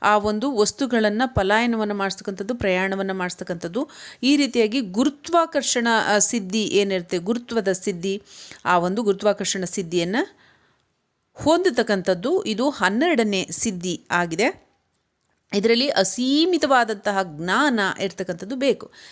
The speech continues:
ಏಕೆಂದ್ರೆ ಭೂಮಿ ಮೇಲೆ ಯಾವ ರೀತಿಯಾದಂಥ ಒಂದು ಗುರುತ್ವಾಕರ್ಷಣೆ ಇದೆ, ಅದಕ್ಕೆ ಸಂಬಂಧಪಟ್ಟಂತೆ ಏನ್ ರಚನೆ ಮಾಡ್ಬೇಕು, ಹೇಗ್ ಕಾರ್ಯ ಮಾಡ್ಬೇಕು, ಮತ್ತೆ ಅದನ್ನ, ಈಗ ಒಂದು ಉದಾಹರಣೆಗೆ ಒಂದು ಹಡಗು ಅಂತ ಅನ್ಕೊಳ್ಳಿ, ಅದನ್ನ ನಿರ್ಮಾಣ ಮಾಡಿದ್ರು ಪ್ರಕೃತಿಯ ವಾಯು,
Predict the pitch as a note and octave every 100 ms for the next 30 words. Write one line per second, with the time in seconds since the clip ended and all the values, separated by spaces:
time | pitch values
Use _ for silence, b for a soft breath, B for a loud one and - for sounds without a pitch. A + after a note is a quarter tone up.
0 | B A3 A#3+ G#3 A#3 G#3+ A#3+ B3+ B3 A#3+
1 | A#3 G#3 E3+ G#3+ B3+ A#3 A#3+ A#3 A3 A3+
2 | G#3+ G#3+ G3+ A3 G#3+ G3 G#3+ G3+ - F#3+
3 | G#3 G#3 B B B G3+ G#3 G#3+ B3 C#4
4 | B3+ A#3+ G#3+ A3 G3+ B3+ B3 G#3 A3 G#3+
5 | G#3 G3 F#3+ F#3+ G#3+ G3 G3+ A#3 - B3
6 | A3+ G3+ G3 F3+ F#3 G#3+ G#3 G3+ G#3 G#3
7 | G3+ B B B A#3 A#3+ A3+ A#3 A#3+ B3
8 | A#3 G#3+ G#3 G3+ G3+ G#3 B3 G#3+ A3 G3+
9 | F#3 G3+ G#3+ - F#3+ G3+ G#3+ G#3 G#3 A#3+
10 | A#3 G#3+ F#3+ G3+ G3+ G3+ A3 A3 G#3+ G3+
11 | F#3 G3 G#3 G#3 A3